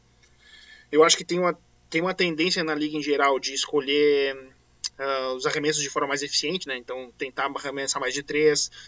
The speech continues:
tentar arremessar mais do, principalmente dos cantos, né? Tentar, ah, conseguir mais, ah,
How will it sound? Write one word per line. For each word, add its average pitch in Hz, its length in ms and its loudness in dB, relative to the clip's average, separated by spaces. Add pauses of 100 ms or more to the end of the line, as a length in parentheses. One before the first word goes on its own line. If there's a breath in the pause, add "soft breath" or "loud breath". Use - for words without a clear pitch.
(100)
tentar 135 360 -4
arremessar 135 460 -4
mais 135 220 -4
do, 135 320 -2
principalmente 151 340 -6
dos 139 120 -10
cantos, 170 300 4
né? 127 120 -12 (480)
Tentar, 139 720 0 (640)
ah, 131 340 -2
conseguir 143 320 -4
mais, 143 720 2
ah, 131 480 0